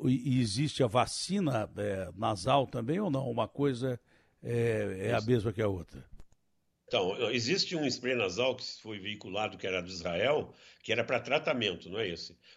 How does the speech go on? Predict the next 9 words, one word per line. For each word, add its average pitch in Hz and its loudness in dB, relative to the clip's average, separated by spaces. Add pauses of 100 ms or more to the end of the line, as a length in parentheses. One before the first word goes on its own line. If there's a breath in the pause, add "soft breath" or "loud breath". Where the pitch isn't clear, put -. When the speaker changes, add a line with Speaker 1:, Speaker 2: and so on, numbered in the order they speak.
Speaker 2:
O 101 -12
que 147 -2
nós 147 2
estamos 131 -4
trabalhando 101 -4
aqui 151 -12 (240 soft breath)
é 113 -2
uma 113 2
vacina 139 -2